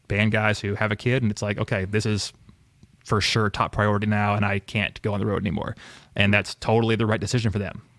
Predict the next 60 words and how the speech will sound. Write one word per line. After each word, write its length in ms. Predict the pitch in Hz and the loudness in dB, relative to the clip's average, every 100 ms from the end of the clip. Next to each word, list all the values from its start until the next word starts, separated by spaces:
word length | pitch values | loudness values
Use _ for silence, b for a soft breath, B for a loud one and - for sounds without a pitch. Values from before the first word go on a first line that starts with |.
| - | -2
That's 220 | 101 - | -2 0
like, 280 | 120 107 - - | 2 2 0 -2
you 120 | 110 | 2
know, 180 | 95 90 | 2 0
it's 160 | 104 | 0
like 200 | 120 104 | 0 2
sometimes 260 | 151 139 120 | 2 2 2
a 60 | |
bad, 280 | 104 120 117 | 2 2 2
like, 160 | 107 - | 0 -4
it's 100 | 107 | -2
like, 160 | 113 107 | -2 0
it's 80 | 113 | -2
like 100 | 98 | -2
a, 120 | 98 | -4
a 80 | 98 | -4
stigma 340 | - 165 123 | 0 2 4
there 120 | 107 | 2
sometimes. 340 | 104 107 107 104 | 2 2 2 2
It's 100 | 101 | 2
like, 140 | - 123 | 0 2
"Oh, 260 | 117 110 | 4 4
like, 180 | 104 104 | 2 0
he," 240 | 117 110 - B B B B B - | 0 0 0 B B B B B 2
you 80 | 101 | 4
know, 340 | 101 101 101 | 6 4 2
I 100 | - | 2
would 120 | 107 113 | 2 4
hear 200 | 131 120 | 2 4
that 220 | 104 101 | 2 2
at 40 | |
least 220 | 107 104 - | 0 -2 -4
growing, 240 | - 110 - | 0 2 2
you 100 | 107 | 0
know, 100 | 101 | 2
coming 180 | 113 104 | 2 2
up 120 | 104 | 2
in 80 | 98 | 2
bands. 280 | 101 101 98 | 2 0 -2
It's 80 | |
like, 120 | 107 - | -2 2
"Oh, 240 | 113 107 | 4 4
yeah, 240 | 104 104 | 2 2
he, 260 | 104 110 107 - | 2 2 2 0
he, 220 | 123 113 | 2 2
like, 180 | 107 - | 2 0
had 160 | 110 | -2
a 40 | 104 | 0
family, 400 | 110 101 107 104 | 2 2 4 2
and 100 | 104 | 0
so 140 | 110 | 0
he 100 | 104 | 0
stopped 340 | 104 107 - - | -2 -2 -4 -4
playing 500 | 110 101 101 101 104 | -2 -2 0 0 2
music 340 | 107 104 101 | 2 0 0
and 80 | 95 | -4
stuff." 260 | - 98 101 | -2 -2 -2
And 60 | |
it's 80 | 98 | -2
like, 300 | 107 104 - | -2 -2 -6